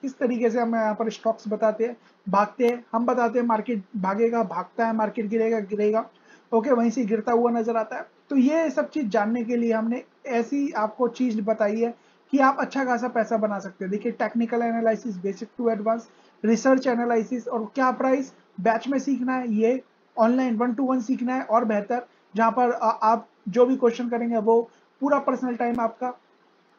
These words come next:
इसमें क्या क्या है, पूरा course का content,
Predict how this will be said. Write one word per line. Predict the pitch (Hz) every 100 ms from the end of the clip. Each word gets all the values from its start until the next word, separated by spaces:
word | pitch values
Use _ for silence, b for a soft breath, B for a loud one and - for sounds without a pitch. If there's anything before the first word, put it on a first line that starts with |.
| _ _ 214
इसमें | 214 247
क्या | 240 240
क्या | 233
है, | 254
पूरा | - 247 247
course | - 240 240
का | -
content, | 233 226 226 240 247